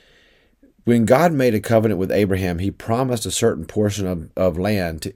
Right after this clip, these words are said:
Abraham and his descendants. But what Abraham, Isaac, and Jacob probably didn't realize is that God was telling them what the borders of Israel would look like in the millennial kingdom. Right now, Israel only occupies a small piece of land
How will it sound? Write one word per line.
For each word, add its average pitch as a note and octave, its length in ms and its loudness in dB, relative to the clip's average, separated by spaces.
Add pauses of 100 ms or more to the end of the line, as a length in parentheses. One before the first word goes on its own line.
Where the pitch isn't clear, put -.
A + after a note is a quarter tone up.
Abraham E2+ 580 0 (260)
and F#2+ 140 -4
his G2+ 140 2
descendants. G2+ 680 -2 (560)
But A#2+ 300 4 (240)
what A2 280 4
Abraham, B2+ 500 4
Isaac, G2+ 340 0
and F#2 140 -2
Jacob G#2+ 400 0
probably B2 380 -4
didn't F2+ 320 -2
realize F#2 500 4
is E2+ 140 -6
that F2 180 -6
God G#2 220 2
was A2 160 -2
telling A#2 400 0
them A2 180 2 (400)
what - 180 4
the G2+ 80 0
borders A2+ 440 2
of G2 100 -2
Israel G#2+ 320 2
would G2 160 2
look E2+ 160 2
like F#2 360 -6 (180)
in A2 160 0
the G#2+ 80 2
millennial F#2 420 -2
kingdom. E2 540 -2 (680)
Right A#2 340 2
now, G#2+ 680 0 (260)
Israel A#2+ 400 6
only G#2+ 260 4
occupies G2+ 640 0
a F2 60 -4
small G#2 720 0
piece G2+ 320 -2
of F2 140 -2
land F2 580 -2